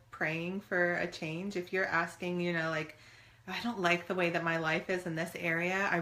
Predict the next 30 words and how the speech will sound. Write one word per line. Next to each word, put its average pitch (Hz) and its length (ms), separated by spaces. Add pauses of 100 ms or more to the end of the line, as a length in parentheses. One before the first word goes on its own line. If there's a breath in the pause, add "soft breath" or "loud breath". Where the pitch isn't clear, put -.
(120)
really 165 340
need 160 240
this 160 200
to - 120
change." 175 680 (600 loud breath)
Well, 175 400 (160)
that 208 260
will 190 140
happen. 226 420
What 185 220
you 214 180
hope 196 340
for 208 220
and 185 100
ask 175 380
for 226 300
will 175 160
definitely 170 500
happen. 175 520 (340 loud breath)
But 165 320 (160)
a 175 80
lot 160 240
of 160 80
times 170 240
we're 165 100
surprised 160 640
at 151 80
the 151 80
process - 720
in, 170 140